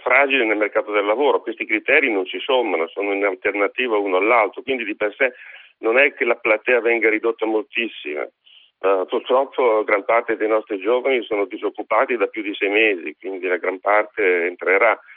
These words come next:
in questa possibilità di sfruttare questa facilitazione delle assunzioni.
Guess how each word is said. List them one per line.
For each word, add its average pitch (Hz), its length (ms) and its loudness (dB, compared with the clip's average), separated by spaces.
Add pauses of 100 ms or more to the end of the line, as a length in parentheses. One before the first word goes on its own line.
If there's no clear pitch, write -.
(140)
in 107 80 -10
questa 98 500 0 (160)
possibilità 101 680 -2
di 95 100 -10
sfruttare 101 640 2
questa 98 240 -6
facilitazione 101 800 -4
delle 98 220 0
assunzioni. 98 680 -2